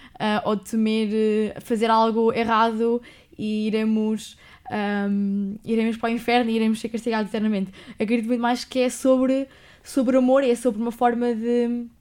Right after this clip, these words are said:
de ver o mundo e também de ver o, os outros e de viver em sociedade, em comunidade,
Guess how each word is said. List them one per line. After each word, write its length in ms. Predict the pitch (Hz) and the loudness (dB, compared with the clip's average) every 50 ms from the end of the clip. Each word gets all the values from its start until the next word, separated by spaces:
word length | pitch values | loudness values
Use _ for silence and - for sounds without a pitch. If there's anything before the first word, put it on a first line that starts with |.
| _ - _ _ _ _ _ _ _ _ - _ - - | _ -20 _ _ _ _ _ _ _ _ -20 _ -10 -6
de 140 | 208 240 | -4 -2
ver 180 | 226 254 262 262 | 0 2 2 2
o 80 | 277 269 | 2 2
mundo 380 | 254 254 254 262 277 262 294 | 2 2 2 2 0 2 0
e 40 | 285 | 0
também 260 | - 269 240 233 233 233 | 0 0 -2 -2 -2 -2
de 80 | 214 | 0
ver 160 | 208 240 240 233 | 0 0 0 0
o, 260 | 240 240 240 - 214 - | -2 -4 -6 -8 -8 -6
os 180 | - 226 208 | -4 -4 -2
outros 500 | 220 226 226 226 254 254 285 330 320 - - - - - - - | 0 -2 -2 -2 -4 -4 -4 -4 -6 -8 -18 -20 -20 -20 -14 -8
e 80 | - 220 | -6 -2
de 80 | 196 240 | 0 0
viver 220 | 240 226 262 247 | 2 2 2 2
em 120 | 247 233 | 2 0
sociedade, 540 | 226 226 247 - - 240 226 233 233 254 247 | -4 -4 -6 -8 -4 -2 0 2 2 2 2
em 100 | 240 226 | 0 -2
comunidade, 540 | 226 247 220 220 220 226 220 220 233 269 294 | -2 -2 -2 0 0 0 0 0 -2 -2 -6